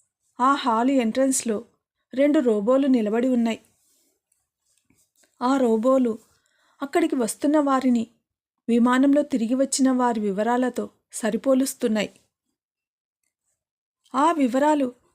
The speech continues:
సరిగ్గా ఉంటేనే లోపలికి పంపిస్తున్నాయి. అలా నీల్షా బామ్మను తీసుకొని లోపలికి వెళ్ళి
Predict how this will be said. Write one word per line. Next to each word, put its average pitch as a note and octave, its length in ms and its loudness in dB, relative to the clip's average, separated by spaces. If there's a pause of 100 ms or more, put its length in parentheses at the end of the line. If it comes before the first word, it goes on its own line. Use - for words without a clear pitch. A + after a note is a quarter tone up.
(120)
సరిగ్గా A#3 460 -2
ఉంటేనే C#4 380 4
లోపలికి B3+ 440 -2
పంపిస్తున్నాయి. G#3+ 840 -6 (2250)
అలా C4 360 -2 (480)
నీల్షా A#3 680 -2 (880)
బామ్మను G#3+ 420 0
తీసుకొని B3+ 560 -4 (240)
లోపలికి A3+ 440 -2
వెళ్ళి A3+ 340 -2